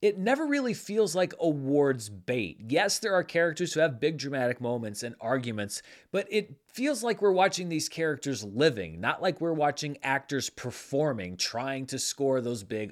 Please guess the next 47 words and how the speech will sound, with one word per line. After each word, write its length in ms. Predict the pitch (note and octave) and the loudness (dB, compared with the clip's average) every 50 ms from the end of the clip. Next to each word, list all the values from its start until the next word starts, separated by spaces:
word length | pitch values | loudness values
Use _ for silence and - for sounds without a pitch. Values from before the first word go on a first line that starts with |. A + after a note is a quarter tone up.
| - | -8
Oscar 420 | - A2 B2+ D3 - - - - F2+ | -6 -4 -4 -4 -4 -6 -8 -10 -14
points. 600 | - - - E2 D2 C#2 - - - - - - - | -14 -14 -14 -14 -14 -14 -16 -16 -14 -14 -10 -4 0
Adding 280 | C#3 E3 G#3+ C4 C#4 G#3+ | 2 4 4 4 2 2
to 100 | G#3+ A#3+ | 0 0
the 80 | G3+ F#3+ | 0 0
realness 360 | F#3+ A3 B3 B3+ B3 F3+ - | 2 2 2 2 2 0 0
of 60 | G3+ | -2
the 60 | F#3+ | -4
film 300 | - - G#3+ G3+ G3+ F#3+ | -4 -2 0 0 0 0
is 140 | F3 D3 C3+ | -2 -2 -4
its 200 | D3+ C3 - B2+ | -4 -4 -6 -6
look, 480 | A#2+ A#2+ C3+ F3+ G#3+ A#3 A3 - - - | -6 -4 -2 0 0 0 -2 -4 -8 -8
composed 460 | - D3+ A#2+ - E3 F3+ F#3 E3+ - | -6 -6 -2 2 2 2 2 2 0
by 120 | F3 E3 D#3+ | 0 0 0
director 360 | D3 D3+ D#3+ D#3+ D#3 - D#3+ | 2 0 0 0 0 -2 -6
of 80 | C#3 | -6
photography 580 | - C3+ - - D#3 D#3+ E3+ D#3 D3 - D#3+ C#3+ | -6 -6 -4 -2 0 0 0 -2 -4 -6 -6 -4
Matthew 480 | B2+ B2 C3 C#3+ C#3+ - D3 C#3+ C#3 C3 | -4 -2 -2 -4 -4 -4 -4 -4 -2 -2
Libatique. 680 | C3+ B2 G2+ A2 A2 - - E3 E3+ F3 D#3 - - _ - | -2 -4 -4 -6 -6 -6 -4 -4 -4 -4 -6 -8 -14 _ -8
Each 320 | G#3 A3+ C4 B3+ - - - | -4 -2 -2 -2 -2 -4 -4
era 300 | - D#3+ G3+ A#3 B3+ B3+ | 0 2 4 4 6 4
of 180 | G3+ C#3 C#3+ C3+ | 4 2 2 0
the 80 | C3+ B2 | -2 -4
film, 360 | - C3+ A#2 A2+ A#2+ C3+ C#3 | -4 -4 -4 -2 -2 -4 -4
and 100 | B2 B2+ | -4 -6
it 80 | B2+ | -4
covers 320 | - E3 F3 F#3+ G3+ F3+ - | -4 -4 -2 -2 -2 -2 -2
several 300 | - F3+ F3+ E3 D#3+ D3 | -2 -2 0 0 0 0
decades, 520 | C3 D3+ C#3 - E3+ C#3 C3+ C3+ C3+ - - - - - _ | 2 0 0 2 2 0 0 0 -2 -6 -14 -18 -20 -16 _
is 140 | - E3+ D#3 | -2 -2 0
shot 400 | - - - G3+ G#3+ A3+ B3+ - | 0 0 2 2 2 2 2 0
in 140 | - F#3+ F#3 | -2 -4 -4
a 60 | E3+ | -2
style 580 | - - - - F#3+ F3+ G3+ G#3 G#3 G#3+ G3+ C#3+ | -2 -2 -2 0 2 4 4 6 6 6 4 4
and 160 | C3 E3+ D#3 | 2 -2 -4
an 80 | D3 - | -4 -2
aspect 500 | A#2+ C#3+ D#3+ D#3+ - - F3+ D#3 - C#3+ | 0 0 0 -2 -2 -2 -2 -2 -2 0
ratio 440 | C#3+ C#3+ C#3+ C#3 - C#3+ C#3+ C#3+ | 0 0 0 -2 -2 -2 -2 0
that 180 | C#3 C#3 - - | 0 -2 -4 -2
makes 260 | D3 E3 D#3 - - | -2 -2 -2 -2 -4
it 120 | C3+ - - | -8 -8 -10
feel 520 | - - F3+ G3 G#3 G#3 G3+ G3+ F#3+ F#3+ - - - - | -10 -8 -4 0 2 4 4 4 2 0 -4 -18 -8 -4
as 200 | - D#3+ C#3 D3+ | -2 0 2 2
if 120 | F#3+ - | 0 0
it 80 | E3 D3 | -2 -4
was 140 | C#3+ C3+ - | -6 -6 -4
shot 440 | - - - F3 D#3+ D#3 - - | -4 -2 0 0 2 0 0 -2